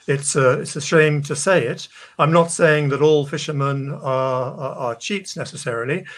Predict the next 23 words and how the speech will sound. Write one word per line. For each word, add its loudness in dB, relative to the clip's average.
but, 4
um, 4
yes, 4
I -4
mean, 0
it's -4
the -8
difference 0
between -2
thinking, -4
"Well, 2
I 0
can -8
get -2
away 0
with -2
it -8
today. -2
Um, -4
there's -8
no 0
one -2
going -2